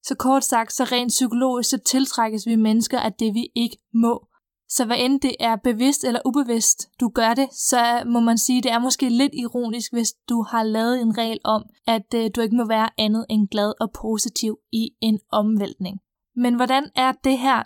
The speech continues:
toxic positivity så egentlig opstået? Det kan der jo være rigtig mange grunde til. Og jeg tror ikke, at der kan være nogen tvivl, eller jeg tror ikke, der er nogen, der er uenige med mig i, at det i hvert fald er blevet endnu værre med udbredelsen af sociale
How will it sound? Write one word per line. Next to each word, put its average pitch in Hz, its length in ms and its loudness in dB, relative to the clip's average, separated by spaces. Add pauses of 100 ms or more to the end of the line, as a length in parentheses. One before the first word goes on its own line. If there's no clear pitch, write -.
(120)
toxic 247 480 0
positivity 240 680 -2
så - 260 0
egentlig 247 300 -2 (100)
opstået? 208 560 -4 (600)
Det 254 80 0
kan 269 80 2
der 247 80 0
jo 233 60 -2
være 214 180 0
rigtig 240 300 -2
mange 208 280 4
grunde 208 280 0
til. - 160 -6 (440)
Og 240 60 -4
jeg 233 100 -2
tror 247 240 0
ikke, 311 280 2
at 247 140 -4
der 240 80 2
kan 233 140 -2
være 226 120 2
nogen 240 200 2
tvivl, 285 380 -2
eller 214 160 -2
jeg 214 140 -2
tror 240 140 -2
ikke, 254 120 -6
der 294 60 2
er 262 60 0
nogen, 233 200 0
der 226 60 0
er 220 100 0
uenige 302 340 0
med 226 140 0
mig 220 180 0
i, 240 280 -4
at 220 240 -2
det 233 60 -2
i 220 80 -2
hvert 233 240 0
fald 240 200 -2
er 226 200 -2
blevet 220 320 -4
endnu 277 260 0
værre 214 280 0
med 220 240 4
udbredelsen 214 600 0
af 208 140 -2
sociale 208 580 -4